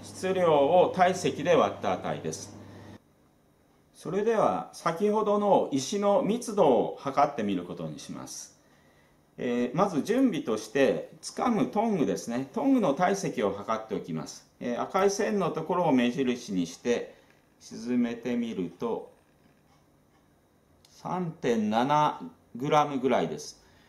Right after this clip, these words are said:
ということは、えーと、これが体積を表してますから、約三点七立方センチメートルであると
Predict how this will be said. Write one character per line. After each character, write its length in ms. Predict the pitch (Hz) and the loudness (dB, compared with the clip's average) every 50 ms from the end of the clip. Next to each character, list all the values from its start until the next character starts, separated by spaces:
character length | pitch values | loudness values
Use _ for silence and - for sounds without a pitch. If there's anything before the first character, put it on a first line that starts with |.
| _ _ _ _ | _ _ _ _
と 100 | - 185 | -4 0
い 100 | 185 190 | 0 0
う 40 | 185 | 2
こ 140 | 190 190 196 | 0 -2 0
と 160 | 196 202 196 | 2 2 4
は、 420 | 160 147 - 135 185 196 - - - _ _ _ _ _ _ _ - | 6 6 6 6 4 0 -4 -8 -18 _ _ _ _ _ _ _ -8
え 140 | - 120 117 | -6 -6 -6
ー 60 | - | -4
と、 100 | 127 135 | -6 -4
こ 120 | - 190 | -2 -2
れ 60 | 190 | -2
が 120 | 190 190 185 | -2 -2 -2
体 240 | 190 202 202 208 190 | 0 0 0 0 -2
積 260 | - 170 - - 120 | -4 -8 -4 0 2
を 60 | 107 | 2
表 240 | 107 107 110 123 - | 4 4 2 0 -2
し 40 | - | -4
て 100 | - 101 | -6 -4
ま 140 | 98 95 - | -4 -4 -6
す 120 | - - | -6 -8
か 100 | - 110 | -6 -4
ら、 240 | 104 104 101 98 92 - - - - | -2 0 0 -2 -2 -6 -12 -12 -6
約 460 | 151 185 208 214 - 160 131 107 101 | -2 -2 -2 -2 0 -2 -2 -2 -2
三 380 | - - 190 202 214 208 196 | -4 -4 -2 -2 -2 -2 -4
点 360 | - - - 147 139 123 120 117 | -6 -2 -2 0 0 0 0 0
七 420 | 123 143 160 151 123 104 90 - 110 | -2 -2 0 2 0 0 0 -2 -4
立 220 | 117 113 - - | -6 -8 -8 -4
方 160 | - 135 131 | -2 -2 -2
セ 180 | 127 - 135 123 | -2 -2 -4 -4
ン 80 | 120 120 | -4 -4
チ 120 | - 131 | -2 -2
メ 160 | 123 123 110 | 0 0 -2
ー 60 | 98 | -2
ト 120 | - 92 82 | -4 -6 -8
ル 100 | 80 80 | -8 -6
で 120 | 85 80 | -8 -8
あ 60 | 78 | -8
る 80 | 78 78 | -8 -10
と 200 | - - - | -12 -14 -16